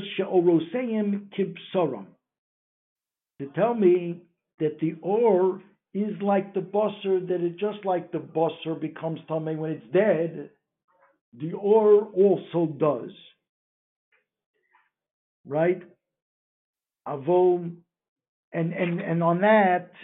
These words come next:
and on that, uh, Rav Yochanan ben Nuri argues that the or is a separate entity.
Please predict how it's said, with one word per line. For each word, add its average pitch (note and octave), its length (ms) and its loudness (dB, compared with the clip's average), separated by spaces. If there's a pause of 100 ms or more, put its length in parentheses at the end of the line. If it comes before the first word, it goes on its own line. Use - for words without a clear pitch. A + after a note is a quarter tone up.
(480)
and E3 120 -4
on E3+ 180 0
that, F#3+ 460 2 (680)
uh, D#3+ 220 0
Rav E3 180 2
Yochanan F3+ 320 0
ben F3 120 -2
Nuri E3 240 4
argues G#2+ 400 -2 (480)
that B2+ 140 -14
the D3+ 80 -10
or G3 240 4
is D#3 80 0
a D3+ 160 -4
separate D#3+ 340 -4
entity. C4+ 540 -4